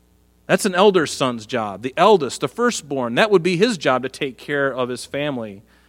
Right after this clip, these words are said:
And yet his brothers were probably with him in this cave. And yet it's David who, because he's the captain over them, he's the one who arranges to make sure his mom and dad are in safekeeping.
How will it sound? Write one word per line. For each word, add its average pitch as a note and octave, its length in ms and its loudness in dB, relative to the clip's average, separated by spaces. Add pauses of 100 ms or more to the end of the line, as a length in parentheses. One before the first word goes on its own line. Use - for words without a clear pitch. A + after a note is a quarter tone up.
(320)
And C#3 120 -4
yet D#3+ 420 2
his D3+ 200 -4
brothers C3 560 0
were B2+ 100 -6
probably C#3 720 -2 (420)
with F3+ 260 6
him B2 380 -4
in C#3 220 -6
this C3 180 -6
cave. A#2+ 640 -8 (1400)
And B2 120 -8
yet D#3 120 4
it's D3 160 -4
David C3 560 0
who, A#2+ 380 -8 (800)
because D3+ 300 -4
he's D#3 160 -6
the C#3+ 80 -6
captain D3+ 480 -4
over C#3+ 200 -2
them, A2+ 420 -8 (2750)
he's F#3+ 260 2
the C#3+ 80 0
one A#2 220 0
who A#2 120 -2
arranges G#2+ 540 -2
to - 100 -14
make A2+ 200 -2
sure A2 260 -4
his G2+ 220 -8
mom A2 240 0
and G2+ 100 -6
dad G#2 220 -4
are G2+ 80 -6
in G2 100 -10
safekeeping. G2 920 -10